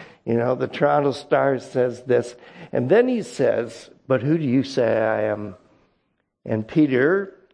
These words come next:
on behalf of the twelve, says, "You are the Christ, the Son of the living God." And then from that point in chapter eight to the end of the book,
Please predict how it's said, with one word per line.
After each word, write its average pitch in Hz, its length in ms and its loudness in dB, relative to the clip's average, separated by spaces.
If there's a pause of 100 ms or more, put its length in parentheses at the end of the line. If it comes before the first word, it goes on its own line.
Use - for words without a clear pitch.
(160)
on 113 200 -2
behalf 117 480 -2
of 139 80 -12
the 120 120 -2
twelve, 117 540 -2
says, 107 400 -4 (400)
"You 123 320 2
are 175 100 0
the 170 140 0
Christ, 104 600 -8 (520)
the 117 100 -2
Son 113 580 -4
of 120 160 -2
the 120 80 -6
living 110 380 -2
God." 131 320 0
And 143 140 2
then 156 200 2
from 165 280 0
that 180 320 0
point 151 360 -2
in 131 140 -4
chapter 151 560 0
eight 151 320 0
to 175 120 0
the 131 220 2
end 247 220 2
of 240 80 0
the 165 80 -4
book, 117 500 -2